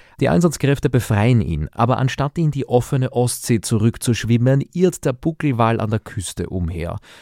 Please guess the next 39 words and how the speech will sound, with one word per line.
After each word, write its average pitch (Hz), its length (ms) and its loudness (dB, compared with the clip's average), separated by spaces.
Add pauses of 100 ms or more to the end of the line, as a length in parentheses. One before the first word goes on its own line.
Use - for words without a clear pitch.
(240)
Und 120 160 0
zwischendurch, 151 600 2
da 123 100 0
taucht 123 380 -2
er 117 100 -2
auch 117 160 0
am 107 220 -2
Timmendorfer 127 720 0
Strand 113 440 0
auf 123 300 2 (320)
und 120 160 2
hier 139 300 2
taufen 104 440 -4
ihn 98 120 -2
die 95 100 -2
Medien 90 440 0
dann 95 160 0
eben 92 340 -2
auch 98 340 -2 (120)
Timmy. 71 480 -2 (760)
Die 101 100 2
Welt 113 240 4
verfolgt 113 520 0
ab 90 120 -4
jetzt 107 460 -2
wochenlang, 107 880 0
wie 110 80 0
der 101 120 0
Buckelwal 101 680 -2
durch 101 140 -2
die - 80 -6
Buchten 120 480 -2
zieht, 104 600 0
immer 147 280 2
wieder 120 340 2
in 127 220 2
flaches - 580 -2
Wasser 110 380 0
gerät 101 420 0